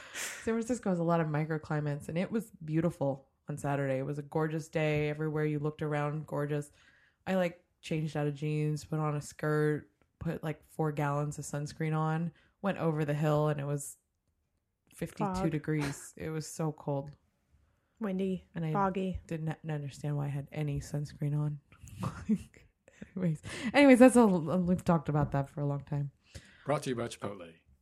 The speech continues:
Speaker 1: Apparently.
Speaker 2: This episode brought to you by Chipotle.
Speaker 1: <laughs>
Speaker 3: Send us free Chipotle.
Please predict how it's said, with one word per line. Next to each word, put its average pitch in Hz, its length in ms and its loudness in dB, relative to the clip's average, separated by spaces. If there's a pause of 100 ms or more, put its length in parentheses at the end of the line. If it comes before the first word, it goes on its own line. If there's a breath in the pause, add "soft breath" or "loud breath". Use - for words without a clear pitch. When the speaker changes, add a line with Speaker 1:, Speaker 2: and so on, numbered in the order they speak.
(180)
Speaker 1:
Apparently. 175 680 4
Speaker 2:
This 285 180 2
episode 208 460 0 (180)
brought 185 200 -4
to - 60 -8
you 190 60 -6
by 196 120 -4
Chipotle. 226 540 0 (440)
Speaker 1:
<laughs> - 380 -20
Speaker 3:
Send 110 220 -10
us 104 100 -8
free 107 160 -8
Chipotle. 90 420 -12